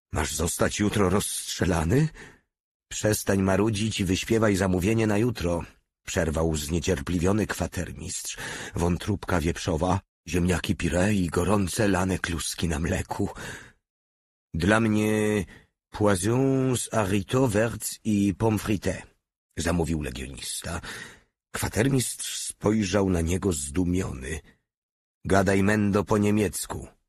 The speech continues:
Legionista wręczył mu karteczkę z zamówieniem napisanym po francusku. „Sprawdź sobie w słowniku i niech Bóg cię broni przed pomyłką”. „Zupa ogonowa i dziesięć porów ze spaghetti.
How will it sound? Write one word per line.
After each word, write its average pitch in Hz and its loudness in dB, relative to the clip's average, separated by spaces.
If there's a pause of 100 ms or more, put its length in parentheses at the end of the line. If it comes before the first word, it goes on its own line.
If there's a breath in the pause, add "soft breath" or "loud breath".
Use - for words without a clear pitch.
(800)
Legionista 90 2
wręczył 90 2
mu 87 2
karteczkę 90 -2
z 80 -4
zamówieniem 80 0
napisanym 87 -4
po 80 -6
francusku. - -10 (600 loud breath)
„Sprawdź 117 0
sobie 104 2
w - -6
słowniku 104 2
i 107 4
niech 95 2
Bóg 92 0
cię - 0
broni 90 2
przed - -6
pomyłką”. 90 0 (1800)
„Zupa 90 2
ogonowa 95 2
i 95 0
dziesięć 101 -2
porów 95 0
ze 82 -2
spaghetti. 82 -4